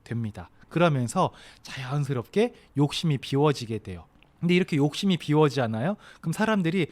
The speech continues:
"참, 저 친구는 능력에 비해서 욕심이 없는 사람이고 같이 일하면 좋은 사람이야" 라는 또 호평을 받게 되는 거죠. 그러면서 막 선순환이 일어나는데, 그래서 저는 명상 되게 중요하다고 보는데,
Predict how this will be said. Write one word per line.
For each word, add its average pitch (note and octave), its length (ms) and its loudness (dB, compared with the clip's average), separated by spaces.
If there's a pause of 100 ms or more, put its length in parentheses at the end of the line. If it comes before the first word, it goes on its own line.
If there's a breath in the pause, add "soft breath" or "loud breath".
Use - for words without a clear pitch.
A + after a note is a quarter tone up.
(180 loud breath)
"참, C4 260 -2
저 D3 100 -2
친구는 F3+ 460 0
능력에 F#3 460 2
비해서 E3 220 -2
욕심이 C#3 340 -2
없는 C3+ 260 0
사람이고 D3+ 520 -2
같이 - 380 -6
일하면 D#3 220 2
좋은 D#3 240 0
사람이야" E3 480 0
라는 D3+ 260 2
또 F3 100 -8
호평을 F#3+ 580 -2 (400 soft breath)
받게 - 260 -2
되는 A#2 260 0
거죠. G#2 280 -10
그러면서 G3 320 2
막 C3+ 160 -4
선순환이 C4+ 600 -2
일어나는데, B2+ 640 -2 (320 loud breath)
그래서 G#3+ 260 -4
저는 D#3+ 260 2
명상 D3 340 0
되게 D3+ 260 0
중요하다고 C3 540 -4
보는데, A#2 440 -4